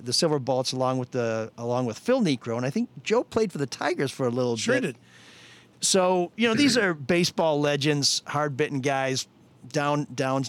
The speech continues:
Speaker 1: home guys. And he's listening to me ask questions, but he's kinda distracted. And all of a sudden he turns to me and says, "What'd you say?" And he looked really pissed off. And he's not a small guy. And I thought,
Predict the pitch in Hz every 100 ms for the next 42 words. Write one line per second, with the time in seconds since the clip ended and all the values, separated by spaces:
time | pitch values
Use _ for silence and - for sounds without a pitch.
0 | - - 139 139 131 127 123 123 - -
1 | - - - 143 135 139 - _ - 226
2 | 240 180 214 202 190 170 156 151 - -
3 | 151 156 147 143 - 160 147 143 135 143
4 | 131 135 - 147 139 - - 139 147 180
5 | 190 190 156 131 175 180 151 139 127 -
6 | 104 104 120 170 - 185 - - _ _
7 | _ _ _ _ - 139 139 160 - 151
8 | 147 131 - 143 - 139 123 117 131 -
9 | 233 370 302 185 190 165 170 160 143 135
10 | 147 151 139 127 - 123 113